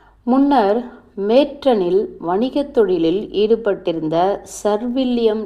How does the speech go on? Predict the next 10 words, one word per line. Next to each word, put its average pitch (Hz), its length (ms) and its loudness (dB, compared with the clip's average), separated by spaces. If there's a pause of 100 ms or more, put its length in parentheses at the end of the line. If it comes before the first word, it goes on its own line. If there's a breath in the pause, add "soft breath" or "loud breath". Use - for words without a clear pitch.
(100)
லூகாஸ் 175 600 0 (520 soft breath)
போதுமான 277 680 2
செல்வமும் 226 720 0
பெற்று 196 440 2 (460 loud breath)
அங்கு 202 320 2 (120)
மேயராக 262 680 0 (340)
பதவி 202 320 2
வகித்த 202 420 0
பொழுது 156 440 -4 (680 loud breath)
மன்னரால் 202 840 2